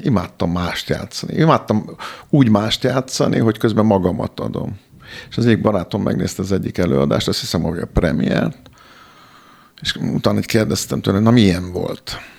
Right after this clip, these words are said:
Ez is azt mondta, hogy öregem, úgy néztél ki, mint, hogy úgy tűnt, mintha hetven éves lennél.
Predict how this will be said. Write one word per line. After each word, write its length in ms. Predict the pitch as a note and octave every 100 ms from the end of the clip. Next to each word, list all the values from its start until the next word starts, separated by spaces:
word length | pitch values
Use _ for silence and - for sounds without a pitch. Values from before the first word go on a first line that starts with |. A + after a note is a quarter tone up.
| - _ _
Ez 140 | A#2 F#2+
is 160 | F#2
azt 200 | - -
mondta, 240 | - A#2+ -
hogy 160 | - - - - - - - - _ _ _ -
öregem, 500 | G2 G2 F#2 F2 - _ -
úgy 140 | G#2+
néztél 340 | F#2 F#2 - F2+
ki, 100 | F#2+
mint, 200 | F#2 F#2
hogy 200 | F#2 - -
úgy 160 | - -
tűnt, 160 | A2 F#2
mintha 260 | G2 -
hetven 440 | F#2+ G2 - F#2+ -
éves 380 | - - -
lennél. 540 | - E2 - F#2+ G2